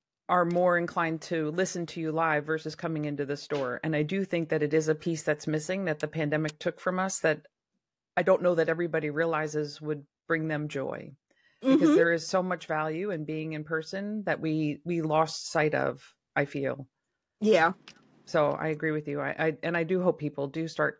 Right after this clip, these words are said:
Speaker 1: coming more to the shows and maybe coming more to your store and learning in person and letting them empower you directly. Uh, but meanwhile, you still serve everybody and do so much live. It's amazing.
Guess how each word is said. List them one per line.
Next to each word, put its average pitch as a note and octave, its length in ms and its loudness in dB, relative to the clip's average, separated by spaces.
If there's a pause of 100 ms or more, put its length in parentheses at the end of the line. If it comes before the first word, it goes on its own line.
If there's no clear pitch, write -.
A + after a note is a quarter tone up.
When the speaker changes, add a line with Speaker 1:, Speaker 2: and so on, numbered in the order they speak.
(120)
Speaker 1:
coming E3 340 -2
more E3 240 -2
to G#3 160 -4
the F#3+ 120 -4
shows G#3 480 0
and D3+ 440 -2
maybe D#3+ 240 2
coming D#3+ 340 -4
more D#3+ 160 0
to D#3+ 160 -10
your D#3 140 -4
store F3+ 400 0
and D#3 160 -4
learning D#3 300 0
in D3 80 -4
person F3 440 -2
and D3 160 -2
letting D3+ 280 -2
them D3+ 360 -4
empower D#3 400 0
you D#3+ 160 -2
directly. F3 680 -2 (500)
Uh, D3+ 160 -4
but F3 160 0
meanwhile, F3 420 4
you E3+ 160 -2
still F3+ 240 -4
serve E3+ 300 0
everybody D3+ 540 -2
and D3 180 -6
do D3+ 120 -6
so D#3 200 -6
much D3+ 340 -8
live. D#3+ 420 2
It's D#3+ 180 -12
amazing. D3 680 -2